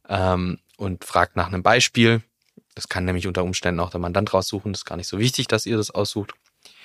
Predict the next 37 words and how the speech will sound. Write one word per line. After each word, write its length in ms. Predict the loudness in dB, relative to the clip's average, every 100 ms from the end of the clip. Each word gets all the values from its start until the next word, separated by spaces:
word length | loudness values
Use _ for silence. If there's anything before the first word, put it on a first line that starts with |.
| -20 -20 -20 _
Und, 580 | -2 2 2 0 -6 -6
äh, 100 | -6
f-, 320 | -6 -10 -18 _ _ 2
gibt 180 | 6 6
euch 120 | 6
dann 120 | 4
das 140 | 2
Beispiel 420 | 4 4 2 -2 -2
nach 240 | 0 0
dem 160 | -4 -6
Termin, 420 | -4 -4 -4 -4
schickt 240 | -4 -4
euch 120 | -6
die 100 | -6
Unterlagen 560 | -8 -4 0 2 2 0
zu 280 | -4 -4 -4 -10 -18 -18 -6
und 60 |
dann 120 | -4 0
merkt 240 | 0 0
ihr 60 | -2
plötzlich, 340 | -2 -2 -2
"Hm, 100 | 0
der 140 | 2
hat 100 | 2
jetzt 180 | 0 0
natürlich 320 | -4 -2 -2
eins 360 | -2 -4 -6 -8 _ _ -6
aus 120 | -4
dem 80 | 0
Jahr 200 | 0 0
zwanzig 360 | -2 -4 -6
dreiundzwanzig, 840 | 2 4 6 4 2 2 -2 -4 -8
also 160 | -4
nach 260 | 2 2 2
eurer 340 | -2 0 0
Prüfungsperiode 880 | -2 -6 -4 -4 -2 -2 0 0 -2
ausgesucht." 560 | -4 -6 -6 -8 -10